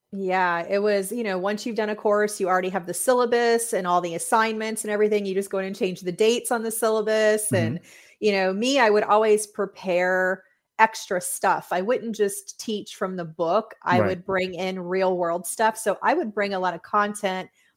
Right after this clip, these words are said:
Speaker 1: into the classroom myself. So I would spend a lot of time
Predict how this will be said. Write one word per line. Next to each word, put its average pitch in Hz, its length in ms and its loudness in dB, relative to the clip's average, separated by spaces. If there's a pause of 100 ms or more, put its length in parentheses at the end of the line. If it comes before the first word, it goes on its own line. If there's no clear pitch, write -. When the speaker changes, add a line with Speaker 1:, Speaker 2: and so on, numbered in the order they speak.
(200)
Speaker 1:
into 214 320 -2
the 190 80 0
classroom 185 640 0
myself. 214 580 2
So - 120 -8
I 208 100 2
would 220 140 0
spend 190 280 -2
a 180 60 0
lot 180 120 2
of 165 80 -6
time 175 520 -4